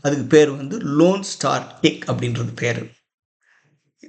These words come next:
இது வந்து எல்லா கண்டங்கள்லையும் இப்ப கண்டுபிடிச்சிட்டாங்க. ஒவ்வொரு ஊர்லயும் அந்த உண்ணிக்கு வேற பேரு. அந்த சவுத் ஏசியாவிலேருந்து ஒரு ரெண்டு, மூணு கேஸ் ரிப்போர்ட் இருந்திருக்கு.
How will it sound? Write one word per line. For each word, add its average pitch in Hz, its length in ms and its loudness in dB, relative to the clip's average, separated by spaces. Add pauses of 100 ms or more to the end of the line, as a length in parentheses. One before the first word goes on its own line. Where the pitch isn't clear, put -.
(1040)
இது 156 200 -2
வந்து 151 280 -2
எல்லா 156 480 2
கண்டங்கள்லையும் 139 640 -4
இப்ப 131 200 -4
கண்டுபிடிச்சிட்டாங்க. 135 880 -4 (400)
ஒவ்வொரு 202 440 4
ஊர்லயும் 143 680 -4
அந்த 139 260 0
உண்ணிக்கு 165 680 0 (460)
வேற 127 260 0
பேரு. 127 580 -2 (760)
அந்த 127 420 -2
சவுத் 208 360 2
ஏசியாவிலேருந்து 151 840 0 (420)
ஒரு 131 560 2 (100)
ரெண்டு, 156 240 0
மூணு 135 380 -4
கேஸ் 180 400 0
ரிப்போர்ட் 139 300 -2
இருந்திருக்கு. 127 560 0